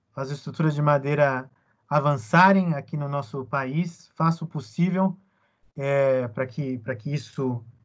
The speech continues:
vire a nossa realidade. Tô sempre aberto pra quem quer conversar,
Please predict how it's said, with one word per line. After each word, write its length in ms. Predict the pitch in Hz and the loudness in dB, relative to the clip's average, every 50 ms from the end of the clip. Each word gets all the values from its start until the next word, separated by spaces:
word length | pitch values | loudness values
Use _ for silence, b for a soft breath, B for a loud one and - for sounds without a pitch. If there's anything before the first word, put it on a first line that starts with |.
| _ _ _ | _ _ _
vire 240 | - 156 156 156 | 2 4 4 6
a 60 | 151 147 | 4 4
nossa 280 | 143 147 117 - 143 | 4 0 2 0 0
realidade. 800 | 131 143 143 139 131 127 120 135 143 160 170 180 165 175 196 190 - - _ _ _ _ _ _ _ | 0 0 -2 -2 -2 -2 0 2 4 6 6 6 4 2 0 -2 -2 -12 _ _ _ _ _ _ _
Tô 100 | - 160 | -4 -4
sempre 320 | 156 - - 202 196 190 196 | 0 4 6 6 8 8 6
aberto 460 | 175 160 151 160 170 170 165 - 170 | 6 6 8 8 6 6 6 2 0
pra 160 | 175 156 160 | 0 0 -2
quem 280 | 160 - 160 156 151 151 | 0 0 -2 0 0 -2
quer 280 | - - 151 147 147 | -2 0 0 0 0
conversar, 800 | 139 - 156 151 143 143 135 127 110 - 170 165 175 185 196 196 | 0 -2 -2 0 0 0 0 -2 -2 2 4 4 6 6 4 2